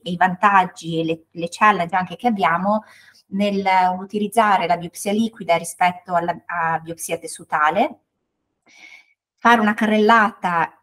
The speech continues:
di qual è la ricchezza, eh, notevole della, eh, biopsia liquida, in particolare pensando a prelievi di sangue, ma vedremo anche che,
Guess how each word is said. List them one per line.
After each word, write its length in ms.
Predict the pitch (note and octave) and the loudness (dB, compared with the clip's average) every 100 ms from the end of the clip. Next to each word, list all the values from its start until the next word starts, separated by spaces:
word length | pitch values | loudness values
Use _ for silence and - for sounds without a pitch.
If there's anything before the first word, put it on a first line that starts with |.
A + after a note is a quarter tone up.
| _ | _
di 540 | _ E3 G3 G3+ G3 - _ _ | _ -18 -8 -6 -6 -10 _ _
qual 280 | _ G#3 G3 | _ 2 4
è 440 | A3 A3+ F#3+ - _ | 4 4 2 0 _
la 160 | F3+ F#3 | -6 -6
ricchezza, 1040 | F#3 - B3 B3+ - - F3 F3 E3 - | -6 -2 -2 -2 -8 -6 -2 0 -2 -4
eh, 480 | F#3 F#3 E3+ E3+ E3 | -8 -4 -2 -4 -4
notevole 1080 | F3+ F3+ - A#3+ A3 F3+ E3+ E3+ D#3+ D#3+ _ | -6 -8 0 2 2 0 -2 -4 -6 -8 _
della, 840 | F3 G3 G3 F#3 E3+ D#3+ D#3+ - - F3+ F3 | -4 -2 -2 -2 0 0 -2 -6 -8 -6 -6
eh, 40 | |
biopsia 400 | E3 F#3+ G3 - | -6 -8 -8 -6
liquida, 400 | F#3+ A3+ A#3 F3+ | 0 0 0 -4
in 60 | E3+ | 0
particolare 560 | F3 - - F#3+ G#3 G3+ | -2 -2 2 4 4 0
pensando 500 | E3+ - F#3+ F#3+ F3+ | -8 -2 0 0 -4
a 60 | |
prelievi 340 | - F3+ F3+ F3+ | -4 -6 -4 -4
di 100 | F3 | -8
sangue, 720 | - F#3 E3+ E3 E3+ E3 D#3 | 0 2 2 0 0 -2 -2
ma 220 | F3 D#3 - | -2 -2 -2
vedremo 320 | D#3+ F3+ F3+ | -6 -2 0
anche 320 | F3 F3+ E3+ | 0 -2 -8
che, 320 | - F3 E3 | -8 -4 -4